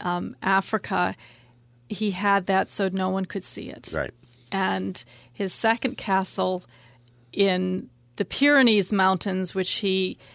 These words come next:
Speaker 1: um, took Ruggiero, and he also started trying to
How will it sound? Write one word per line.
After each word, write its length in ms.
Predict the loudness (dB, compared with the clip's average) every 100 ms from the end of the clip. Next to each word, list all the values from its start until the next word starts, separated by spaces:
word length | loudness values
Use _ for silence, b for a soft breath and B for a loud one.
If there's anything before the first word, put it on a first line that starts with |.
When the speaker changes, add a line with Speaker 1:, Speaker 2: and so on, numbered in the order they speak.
| B B B -2
Speaker 1:
um, 480 | 0 0 -2 -4 -10 -20 -20 -20 -20 -20 _ _ -20 _ _ _
took 220 | 0 0 -2 -12 -18 _ _ 0
Ruggiero, 500 | 2 4 4 4 2
and 140 | 0
he 80 | 2
also 360 | 4 4 2 -2
started 420 | 2 4 4 2
trying 340 | 0 0 0
to 380 | -2 0 2 2